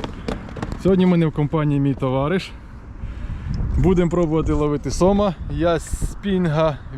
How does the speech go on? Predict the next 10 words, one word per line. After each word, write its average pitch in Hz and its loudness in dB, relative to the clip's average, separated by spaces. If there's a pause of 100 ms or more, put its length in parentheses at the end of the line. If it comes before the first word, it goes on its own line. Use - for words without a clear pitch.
він 143 0
з, 117 -6
е, 123 0 (280)
мотовила. 175 4 (880)
Можливо, 147 2
я 147 4
теж 196 2
буду 180 2
працювати 180 0
руками. 160 0